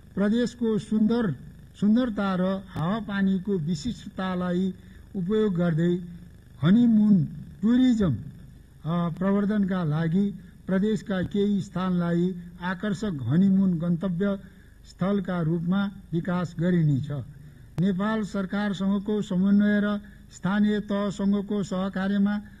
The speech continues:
प्रदेश गौरवको आयोजनाका रूपमा रहेका कास्की र तनहुँको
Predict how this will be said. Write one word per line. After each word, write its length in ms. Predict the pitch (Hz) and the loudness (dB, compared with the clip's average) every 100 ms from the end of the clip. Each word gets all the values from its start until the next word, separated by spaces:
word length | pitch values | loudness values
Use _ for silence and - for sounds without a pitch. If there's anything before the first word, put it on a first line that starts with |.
| - - | -12 -4
प्रदेश 480 | 190 208 214 - 156 | 0 2 0 -4 -2
गौरवको 640 | 165 190 202 202 190 202 | 0 2 2 0 -2 -4
आयोजनाका 880 | 196 160 175 190 202 202 190 190 185 | -2 -4 -2 0 0 0 -2 -4 -4
रूपमा 520 | 156 185 196 208 208 208 - - | -2 -2 -2 -2 -2 -6 -14 -6
रहेका 460 | 151 185 196 202 196 | -2 0 0 -2 -4
कास्की 480 | 185 185 180 - 196 | -6 -6 -4 -2 -2
र 140 | 202 | -2
तनहुँको 840 | 196 175 190 202 196 202 147 - | -2 0 2 2 2 -2 -2 -6